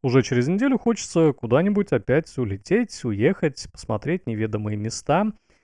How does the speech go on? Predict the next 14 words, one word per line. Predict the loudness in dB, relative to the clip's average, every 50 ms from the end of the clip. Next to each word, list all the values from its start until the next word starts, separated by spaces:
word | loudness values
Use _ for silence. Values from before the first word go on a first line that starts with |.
| _ _ _ _ _ _ _
попробовать | 0 0 2 2 2 4 4 4 4 2 2 -4 -6 -6
невообразимые | -4 -2 0 0 0 2 0 0 0 0 -2 -2 -2 -2 -2 -2
вещи. | -2 -2 -2 -4 -4 -8 -4 -2 0 2 4 4 2 2
Да, | 0 0 0
в | 0
общем-то, | 0 -2 -2 -4 -6 -4 0 0
это | 0 0 0 0 -2 0
и | 0 0 -2 -2
не | -2 -4 -4 -2
проблема. | 0 0 0 0 0 0 0 0 -2 -6 -10 _ _ _ _ _ _ _ _ _ _ _ _ _
Главное, | _ 4 6 6 6 6 4 2 2 0
все | 0 -2 0
заранее | 2 2 2 2 0 0 -2 -4
спланировать, | -6 -2 0 0 2 2 2 2 2 2 2 0 0 -6 -16